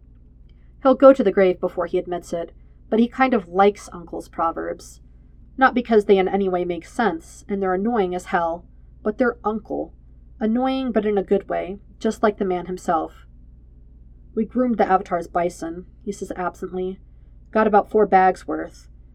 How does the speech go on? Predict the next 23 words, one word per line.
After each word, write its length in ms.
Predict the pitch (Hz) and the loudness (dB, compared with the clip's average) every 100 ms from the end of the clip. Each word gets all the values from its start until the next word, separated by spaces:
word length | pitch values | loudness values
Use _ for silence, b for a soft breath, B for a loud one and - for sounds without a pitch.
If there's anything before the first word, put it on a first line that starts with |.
| - | -20
Turuko 400 | - 262 269 262 | -6 0 2 2
said 240 | 233 226 208 | 2 2 4
she 120 | 214 | 0
was 100 | 196 | 0
going 220 | 208 185 | -2 -4
to 80 | 190 | -6
start 260 | - 202 190 | -2 -2 -2
the 60 | |
carding 360 | 180 196 196 180 | -4 -2 0 -2
process 460 | 180 170 - 170 | -4 -4 -6 -12
as 100 | 180 | -12
soon 200 | - 190 | -6 -4
as 100 | 185 | -4
it 60 | 185 | -6
was 120 | 180 | -6
done 220 | - 180 | -4 -4
washing, 540 | 175 175 175 170 165 165 b b b | -4 -6 -8 -12 -14 -18 b b b
spin 300 | - - 220 | -20 -4 0
it 100 | 208 | 0
and 140 | 180 185 | -2 -2
send 220 | 196 185 | -2 0
it 80 | 175 | 0
over." 440 | 175 175 165 170 | -2 -2 -8 -10